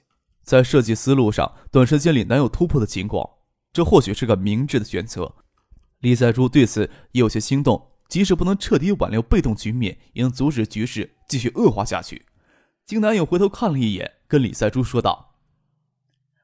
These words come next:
：“艾立信呀，中国区总裁手里也拿着一款科王高科的手机，大概也会一样困惑吧。”李在洙没有回头，那样多少有些无力，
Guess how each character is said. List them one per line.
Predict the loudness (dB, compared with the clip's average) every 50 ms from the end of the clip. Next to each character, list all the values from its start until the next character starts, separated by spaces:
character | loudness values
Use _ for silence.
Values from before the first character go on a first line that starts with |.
| _ _ _ _ _ _ _ _ -2
：“艾 | -2 0
立 | 0 0 -2
信 | 0 0 0
呀， | 0 0 -4 -8 -10 -6
中 | -4 -2
国 | 2 2 2
区 | 2 0 -4
总 | -6 -6 -10
裁 | -6 -6 -6
手 | -6 -4 -6 -6
里 | -6 -6
也 | -8 -8 -6
拿 | -4 -2
着 | 0 0
一 | 0 0
款 | -2 -4 -8 -8
科 | -8 -6 -4
王 | -4 -4
高 | -4 -6 -8
科 | -6 -4 -4
的 | -4
手 | -4 -6 -10
机， | -10 -10 -10 -12 -12 -16 -20 _ _ _ -20 -20 _ _ _ _
大 | -12 -10 -8 -8
概 | -6 -6 -6 -6 -8 -10 -14 _ -12
也 | -10 -8
会 | -6 -6 -4
一 |
样 | -4 -4 -2
困 | 0 2 0 2
惑 | 0 -4 -8
吧。” | -8 -12 -16 -18 -20 -20 _ _ _ _ _ _ _ _ _ _ _ _ _ _ _ _ _ _ _ _ _ _ _ _ _ _ _ _ _ _ _
李 | 6 6 8
在 | 8 8 6 4
洙 | 4 2 2
没 | 4 4
有 | 2 2
回 | 2 -2 -4
头， | -4 -6 -12 -20 -20 -20 _ _ -20 -20 -20 -16 -2
那 | 2 4
样 | 4 4
多 | 4 4 2
少 | 4 4
有 | 2 2
些 | 2 0 -2 -2
无 | 0 2 4 4
力， | 4 2 0